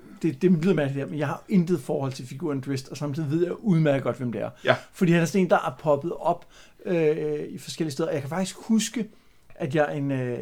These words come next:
Speaker 1: en gang for, for, altså, har jeg gået i sådan noget, måske ottende klasse, sådan noget, fik sådan et sæt med figurer fra Forgotten Realms, og hvor der var den her seje fyr med to krumsabler, og det har været Drist,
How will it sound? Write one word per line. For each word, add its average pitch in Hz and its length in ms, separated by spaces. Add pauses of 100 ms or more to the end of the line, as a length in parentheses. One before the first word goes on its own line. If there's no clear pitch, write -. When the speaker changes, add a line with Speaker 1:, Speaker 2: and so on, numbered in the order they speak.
(140)
Speaker 1:
en 135 160
gang 147 280
for, 139 200 (180)
for, - 160
altså, - 180 (120)
har - 160
jeg 127 120
gået 131 160
i - 20
sådan 131 140
noget, 117 160
måske - 220 (160)
ottende 127 300
klasse, 123 280
sådan 127 120
noget, - 460
fik 180 180
sådan 185 160
et 160 60
sæt - 400
med 170 100
figurer 196 560
fra 139 140
Forgotten 143 520
Realms, 151 240
og - 100
hvor 139 140
der 135 80
var 143 100
den 156 140
her 156 100
seje 131 420
fyr 180 160
med 151 100
to 175 160
krumsabler, 160 520
og - 100 (120)
det 180 100
har 196 160
været 156 260
Drist, - 400